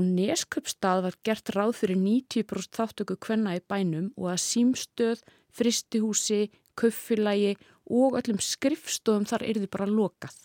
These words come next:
Konur í Hafnarfirði voru hvattar til að eiga ekki viðskipti þar sem konur voru við afgreiðslu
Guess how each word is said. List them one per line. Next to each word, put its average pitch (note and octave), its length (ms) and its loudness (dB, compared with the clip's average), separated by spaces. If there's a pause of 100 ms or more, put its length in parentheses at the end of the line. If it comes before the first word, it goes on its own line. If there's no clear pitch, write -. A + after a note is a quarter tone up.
(920)
Konur A#3+ 400 6
í F#3 80 0
Hafnarfirði D4+ 800 0
voru C4+ 200 2
hvattar B3+ 400 -4
til A#3+ 200 0
að G#3 100 -2
eiga G#3+ 300 2
ekki - 260 -2
viðskipti - 840 -2 (500)
þar G3+ 140 0
sem G3 100 2
konur A#3 480 2
voru F#3+ 220 0
við F3+ 100 -2
afgreiðslu F#3 600 -2